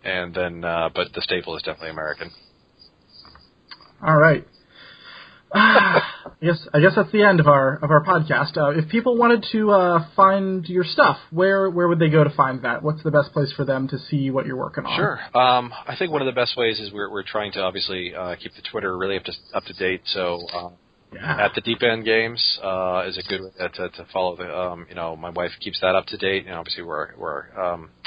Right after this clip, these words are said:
Speaker 1: uh,
Speaker 2: She is on the ball. Everything is, everything is tweeted or retweeted or, or liked within seconds.
Speaker 1: She's fantastic. Um, yeah, yeah, obviously family company means we have to be very, uh, you know,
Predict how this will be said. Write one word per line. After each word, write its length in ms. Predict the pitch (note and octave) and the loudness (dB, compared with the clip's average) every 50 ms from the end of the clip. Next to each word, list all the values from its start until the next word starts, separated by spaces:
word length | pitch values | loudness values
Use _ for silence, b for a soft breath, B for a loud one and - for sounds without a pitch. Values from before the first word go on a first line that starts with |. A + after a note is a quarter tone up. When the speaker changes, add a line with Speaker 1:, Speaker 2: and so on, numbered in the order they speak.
| B B B B B B B B B B B | B B B B B B B B B B B
Speaker 1:
uh, 360 | - F2+ F2+ F2 E2 E2 E2 D#2+ _ _ _ _ | -2 0 0 2 0 0 -2 -4 _ _ _ _
Speaker 2:
She 120 | - - | -6 -2
is 140 | A#3+ A#3 D3+ | 0 0 2
on 180 | D3+ C#3+ D#3+ D#3 | 4 6 6 6
the 80 | C3+ | 6
ball. 480 | B2 A#2+ C3+ C3+ B2+ A#2+ A#2 A#2 - - _ _ _ - | 4 2 2 2 2 2 0 -2 -4 -8 _ _ _ 0
Everything 360 | D#3+ D#3+ F#3 D#3+ E3 D#3 C#3+ | 2 4 4 6 6 6 4
is, 260 | C#3+ C3 - - - - - | 4 2 -2 -6 -4 0 0
everything 300 | D3 D3+ D#3+ D#3 D#3 C#3 | 2 4 4 6 6 4
is 120 | B2+ - | 2 0
tweeted 320 | - - D3+ C#3+ C#3 C#3 | -4 -2 0 2 2 0
or 120 | B2+ C3+ C3+ | 0 -2 -2
retweeted 460 | C#3 C#3 C#3 - C#3 C3+ C3 C3+ - | -2 -2 -2 0 0 -2 -2 -2 -4
or, 280 | C#3 C#3 C#3 C3+ - - - | -4 -4 -4 -4 -6 -2 0
or 100 | C3 C3 | 0 2
liked 240 | C3 C3 C#3+ C#3+ - | 4 2 2 2 0
within 260 | C#3 C3 C3+ C3+ - - - - | -2 -4 -4 -6 -6 -8 -6 -4
seconds. 200 | - G#2 - - | -4 -2 0 0
Speaker 1:
She's 160 | - A2+ G2+ - | 2 2 4 4
fantastic. 540 | G#2+ F#2+ F2 F#2 F2 F2+ - - E2 E2 - - - - | 2 2 2 2 0 0 0 -4 -8 -10 -12 -12 -8 -4
Um, 420 | F#2 F2+ F2 F2 F2 E2+ E2 - - _ _ _ | -2 0 0 0 -2 -4 -8 -14 -18 _ _ _
yeah, 280 | - A#2+ G2+ F#2 F#2 F#2 F#2 | -2 0 2 2 2 2 2
yeah, 80 | F#2+ - | 0 0
obviously 280 | F2+ G2 G2+ - G2 F#2 - | -2 -2 -4 -6 -6 -4 -4
family 240 | - G#2 G2 G2 F#2+ | -4 -4 -4 -4 -4
company 280 | - G2 F#2+ G2 F#2+ F#2+ | -4 -4 -4 -4 -6 -8
means 220 | F#2 F#2 F2 - | -8 -10 -12 -10
we 80 | - F#2 | -8 -6
have 120 | F2+ F2 - | -6 -6 -8
to 100 | F#2 E2+ | -10 -12
be 120 | F#2+ F2+ | -10 -6
very, 460 | F#2 F#2+ F#2 F2+ F2+ F2+ F2 F2 E2+ - B B B B B B B B B | -4 -2 0 0 0 0 -2 -4 -6 -12 B B B B B B B B B
uh, 400 | F#2+ F2+ F2 E2+ E2 E2+ D#2+ - - | 2 4 4 4 4 4 2 0 -4
you 80 | - F#2+ | -8 -10
know, 160 | F2+ F2 F2 | -8 -8 -8